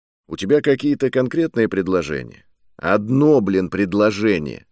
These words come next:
от которого, как говорится, нельзя отказаться. Разруливайте срочно ситуацию с Москвой. Как? Поинтересовался Гельфанов с искренним, как он надеялся, любопытством.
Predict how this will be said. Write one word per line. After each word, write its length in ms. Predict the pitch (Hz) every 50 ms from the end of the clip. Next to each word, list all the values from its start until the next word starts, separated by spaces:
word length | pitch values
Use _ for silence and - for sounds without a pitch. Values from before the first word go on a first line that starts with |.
| _
от 180 | - 82 92 -
которого, 400 | - 120 - 143 135 127 120 117
как 220 | - 123 117 107
говорится, 480 | 98 120 120 117 117 131 110 - 110 117
нельзя 420 | 120 127 127 123 117 120 131 104
отказаться. 720 | 85 80 - 92 90 82 76 92 82 69 - - - - _ _ _ _ _ _ _ _ -
Разруливайте 960 | 76 76 87 98 104 90 104 107 127 139 135 131 123 120 120 110 - 113 107
срочно 500 | - - 110 117 120 117 - - 117 113
ситуацию 600 | - - 104 90 107 107 110 110 - - 117 110
с 80 | 98 -
Москвой. 600 | 107 107 98 - - 101 101 98 85 64 52 - _ _ _ _ _ _ _ _
Как? 580 | - - 98 117 143 151 135 101 - - - _ _ _ _
Поинтересовался 760 | - 101 107 110 95 107 98 98 95 104 101 107 95 - - 98
Гельфанов 600 | 90 95 87 82 - 127 135 143 120 95 - - _ _ _
с 120 | - - 120
искренним, 500 | 143 135 - - 113 110 98 95 90 82
как 240 | - 87 82 -
он 140 | 101 98 90
надеялся, 520 | 90 87 82 76 98 95 92 90 - - 95
любопытством. 720 | 95 92 95 92 - 95 85 - - - - 50 -